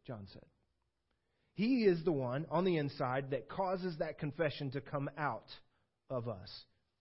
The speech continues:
He's also the one you saw in chapter four, verse six, that not only causes us to confess, but He's the one that, uh, that allows us, that gives us what we, we need inside to be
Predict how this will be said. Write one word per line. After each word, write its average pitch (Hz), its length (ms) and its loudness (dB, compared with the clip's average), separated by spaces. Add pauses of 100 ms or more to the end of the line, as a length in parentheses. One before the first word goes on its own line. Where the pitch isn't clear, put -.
(1120)
He's 147 140 -2
also 170 340 4
the 156 100 0
one 156 240 2
you 151 80 0
saw 156 360 2
in 143 160 -6
chapter 147 260 -4
four, 147 200 0
verse 131 240 -4
six, 175 240 -2 (340)
that 151 120 2
not 180 220 4
only 180 240 2
causes 160 520 0
us 139 220 0
to 147 80 -8
confess, 131 580 0
but 135 120 -2
He's 165 180 -4
the 165 80 -2
one 151 220 0
that, 139 120 0
uh, 120 120 -4 (260)
that 143 80 -2
allows 151 640 0
us, 104 300 -8 (640)
that 143 180 0
gives 175 300 2
us 175 300 2
what 165 180 -2
we, 156 360 0 (200)
we 160 180 2
need 185 540 0
inside 127 720 0 (280)
to 156 100 0
be 147 380 0